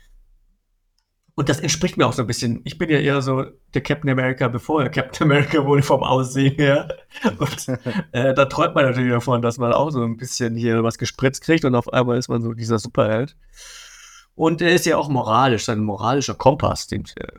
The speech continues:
Speaker 1: damit kann ich auch gut was anfangen. Also, also die muss man eigentlich schon auf legendär setzen, weil er ist auf jeden Fall besser als, äh,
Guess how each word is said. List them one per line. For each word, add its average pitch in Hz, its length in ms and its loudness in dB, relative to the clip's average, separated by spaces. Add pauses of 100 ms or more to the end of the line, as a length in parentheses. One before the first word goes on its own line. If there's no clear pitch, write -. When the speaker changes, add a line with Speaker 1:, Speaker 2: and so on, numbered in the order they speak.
(160)
Speaker 1:
damit - 320 -6
kann - 160 0
ich 107 80 -4
auch - 80 -12
gut 104 160 -6
was - 140 -4
anfangen. 95 400 -8 (880)
Also, 180 1400 2 (960)
also 120 200 0
die 135 160 0
muss 135 200 2
man 131 160 2
eigentlich 123 180 0
schon 120 160 0
auf - 180 -4
legendär 110 460 0
setzen, - 440 -8 (300)
weil 104 160 2
er 87 140 2
ist - 140 0
auf 104 140 0
jeden 113 140 4
Fall 104 140 2
besser 98 300 2
als, - 300 -2
äh, - 300 -6